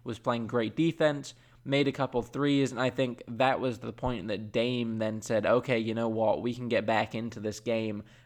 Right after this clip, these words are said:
I think that we can win this." And then he went just absolutely ballistic, uh, with the Blazers even taking the lead at one point. It was, it was pretty entertaining.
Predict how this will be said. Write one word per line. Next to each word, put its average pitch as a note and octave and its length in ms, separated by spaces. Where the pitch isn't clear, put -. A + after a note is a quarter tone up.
I A#2 200
think A#2 240
that D#2+ 100
we A2 140
can G#2 220
win C3 200
this." G#2+ 320
And A2+ 200
then A2 120
he B2 200
went A2+ 280
just G#2+ 200
absolutely A#2 1080
ballistic, G#2+ 920
uh, A#2+ 140
with A#2+ 140
the - 60
Blazers C3+ 440
even C3+ 220
taking C#3 400
the B2 80
lead B2 420
at C2+ 180
one G2+ 260
point. G#2 420
It A2+ 100
was, A2+ 320
it A#2 100
was B2 140
pretty C#3+ 240
entertaining. B2+ 720